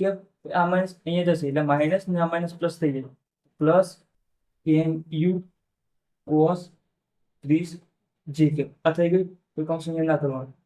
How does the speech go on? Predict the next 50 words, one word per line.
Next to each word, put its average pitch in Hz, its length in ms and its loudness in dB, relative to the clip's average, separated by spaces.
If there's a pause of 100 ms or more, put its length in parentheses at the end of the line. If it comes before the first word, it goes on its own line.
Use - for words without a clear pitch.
(160)
હવે 160 140 2
જે 185 100 6
સમાન 180 380 2
હોય 196 160 0
તમે 185 180 -2
કેન્સલ 175 300 0
કરી 170 160 2
શકો 156 240 0
છો, 170 80 -4 (440)
પ્લસ 170 200 4
માઇનસ 170 300 -2
વાળું 156 200 2
કેન્સલ 147 320 -2
થાય. 147 140 0 (320)
તો - 100 -20
અહીંયા 165 260 -4
જો 151 60 2 (100)
પ્લસ 180 260 2
છે, 196 80 -6 (380)
તો 160 140 -20
એમ 160 260 -4
યુ 175 200 -6
cos 175 260 0 (140)
ત્રીસ 175 240 -4
જે 160 180 -2
કેપ. 151 160 -4 (320)
તો 160 60 -4
અહીંયા 165 260 -2 (160)
એમ 160 260 -2
યુ 170 200 0 (100)
cos 160 240 0
ત્રીસ 151 180 2
જે 147 160 0
કેપ. 147 220 -4 (420)
તો - 120 -18
એમ 165 240 0
યુ 185 120 0
cos 180 240 4
ત્રીસ 175 260 -2
જે, 180 100 4 (380)
ત્રીસ 175 200 2
જે 175 180 -2 (180)
આ, 165 120 -2 (340)
આ 160 100 -2
સમાન 170 300 0
છે, 185 140 -4
આ 165 100 -6
કેન્સલ, 185 340 -2 (480)
આ 156 100 2
કેન્સલ, 143 320 -2